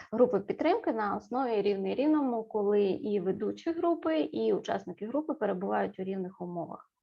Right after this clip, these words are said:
І в цьому є особливість проекту. Е, розкажи, будь ласка, як виникла така ідея, звідки, тому що у вас особливий метод,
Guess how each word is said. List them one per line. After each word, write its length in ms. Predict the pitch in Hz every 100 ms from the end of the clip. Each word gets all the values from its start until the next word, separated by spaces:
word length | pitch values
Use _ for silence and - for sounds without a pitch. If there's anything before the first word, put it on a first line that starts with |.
| - - - - -
І 200 | - 208
в 80 | 202
цьому 280 | 208 233 233
є 220 | 214 208
особливість 680 | 208 220 202 226 208 196 -
проекту. 680 | - 240 339 466 - 208 - - - - -
Е, 300 | 233 233 233
розкажи, 320 | 254 - 330
будь 200 | 339 330
ласка, 300 | 285 269 262
як 220 | 247 254
виникла 400 | 247 254 220 208
така 320 | 196 196 214 208
ідея, 920 | 214 220 262 339 381 285 226 208 196
звідки, 1160 | 196 220 220 - 202 196 185 - - - 190 202
тому 160 | 240
що 160 | 254 269
у 20 |
вас 200 | 254 254
особливий 840 | 247 262 220 254 185 175 175 170 170
метод, 480 | 190 202 226 359